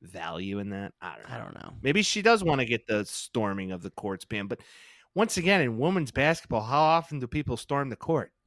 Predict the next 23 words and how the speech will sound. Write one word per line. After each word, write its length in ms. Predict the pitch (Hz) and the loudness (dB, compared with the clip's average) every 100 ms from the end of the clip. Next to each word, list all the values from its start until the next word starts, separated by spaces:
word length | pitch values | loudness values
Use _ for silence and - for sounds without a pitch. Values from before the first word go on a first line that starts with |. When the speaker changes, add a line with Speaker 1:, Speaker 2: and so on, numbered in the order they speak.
| - - | -14 -8
Speaker 2:
Only 260 | 143 170 | -4 -2
when 200 | 170 170 | 0 0
shit 220 | - 180 | 0 0
like 160 | 175 180 | 2 2
this 200 | 196 196 | 0 -2
happens, 440 | 160 135 123 117 | -2 -2 -6 -10
and 140 | 123 120 | -10 -10
it's 160 | 113 | -10
lit. 300 | 117 113 139 | -14 -4 2
Speaker 1:
You 40 | 233 | 4
know 100 | 359 | 6
what 120 | 415 | 6
I 80 | 403 | 6
never 240 | 262 247 233 226 | 6 4 4 4
understood? 640 | 208 185 175 - 175 170 151 _ | 2 0 -2 0 2 2 0 _
Here's 300 | - 311 311 | -4 -2 -2
something. 580 | - 139 101 - 98 104 _ _ _ | -2 -4 -6 -12 -14 -16 _ _ _
Speaker 2:
Okay. 120 | - 135 143 | -8 -2 0
Speaker 1:
And 180 | 233 226 - | -2 -6 -14
I, 420 | - - - 247 | -14 -10 0 2
I 20 | |
don't 120 | 233 175 | 2 0
know. 200 | 123 | -4